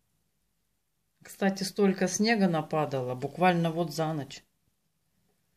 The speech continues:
Вчера пр-, прям вообще почти его не было. Вон они выехали.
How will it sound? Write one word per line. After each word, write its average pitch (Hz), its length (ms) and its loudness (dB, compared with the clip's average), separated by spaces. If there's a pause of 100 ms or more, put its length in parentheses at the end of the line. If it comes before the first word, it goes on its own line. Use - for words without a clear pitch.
(340)
Вчера 160 760 0 (720)
пр-, 165 280 -4
прям 185 240 4
вообще 190 360 2
почти 196 400 0
его 170 180 4
не 160 240 0
было. 135 340 -10 (880)
Вон 156 180 -2
они 147 200 -2
выехали. 135 680 -8